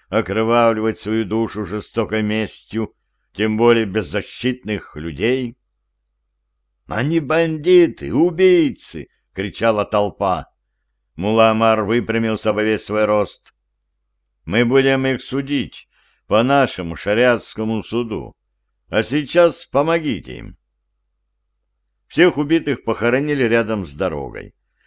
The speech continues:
Отряд победоносно вернулся в Кандагар. Хикматьер узнал о гибели своего отряда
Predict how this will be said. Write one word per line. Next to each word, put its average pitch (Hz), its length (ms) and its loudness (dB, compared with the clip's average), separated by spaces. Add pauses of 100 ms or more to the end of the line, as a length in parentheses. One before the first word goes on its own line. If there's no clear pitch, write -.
Отряд 160 720 2
победоносно 123 720 0
вернулся 113 640 0
в - 80 -14
Кандагар. 82 680 -6 (880)
Хикматьер 113 680 2
узнал 117 380 2
о 110 60 4
гибели 110 360 -2
своего 104 360 -2
отряда 107 540 0